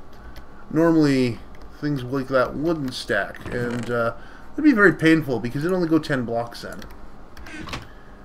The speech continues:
And I really like it, that, the fact that it does go further than that. Da-da-da.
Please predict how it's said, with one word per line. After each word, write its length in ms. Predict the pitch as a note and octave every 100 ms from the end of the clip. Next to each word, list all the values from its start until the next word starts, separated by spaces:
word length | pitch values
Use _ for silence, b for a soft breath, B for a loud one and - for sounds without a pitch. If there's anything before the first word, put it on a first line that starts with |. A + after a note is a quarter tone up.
| B
And 140 | - E3
I 40 |
really 280 | F#3+ G#3 G3+
like 260 | F3+ E3+
it, 160 | D#3 -
that, 160 | C#3 C3+
the 100 | B2+
fact 280 | - D3+
that 100 | -
it 140 | C3+ C3
does 180 | C#3+ B2+
go 160 | C3+
further 320 | B2+ C3+ C3
than 160 | A2+ G#2+
that. 260 | G#2+ A2 G#2+ - - - - - - - - - - - - - - - - - - - - - - - - - - - - - - -
Da-da-da. 800 | - E3+ F3 F3 F3+ F#3 F3+ F#3